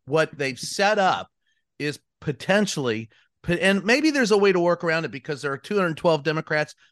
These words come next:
Maybe they'll find some Republicans that'll help them because the Republicans really don't have that large of a, a, a majority in, in the House. It's workable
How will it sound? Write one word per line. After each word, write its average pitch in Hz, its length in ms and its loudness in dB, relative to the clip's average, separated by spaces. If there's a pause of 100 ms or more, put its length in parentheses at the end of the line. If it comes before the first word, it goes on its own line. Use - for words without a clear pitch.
Maybe 175 420 -4
they'll 208 180 2
find 180 440 -2
some 160 220 -10
Republicans 151 680 -6
that'll 127 240 -4
help 143 300 -4
them 139 220 -2 (300)
because 143 260 -6
the 151 80 -2
Republicans 170 600 -2
really 175 220 0
don't 170 200 -2
have 151 240 0
that 151 180 -2
large 139 260 -2
of 147 80 -14
a, 180 260 -8 (120)
a, 143 220 2
a 151 80 0
majority 151 600 -4
in, 135 160 -8 (300)
in 151 40 -4
the 165 60 -2
House. 175 380 -2 (240)
It's 156 200 -4
workable 131 680 0